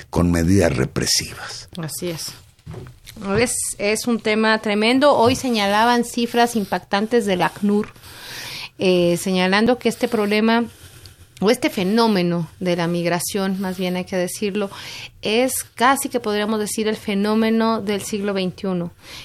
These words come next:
Speaker 2: que según sus cuentas, nunca antes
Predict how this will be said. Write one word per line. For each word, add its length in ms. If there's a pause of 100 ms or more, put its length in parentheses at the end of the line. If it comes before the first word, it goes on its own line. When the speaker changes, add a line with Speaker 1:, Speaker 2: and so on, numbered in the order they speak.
(120)
Speaker 2:
que 400
según 400
sus 260
cuentas, 720
nunca 600
antes 300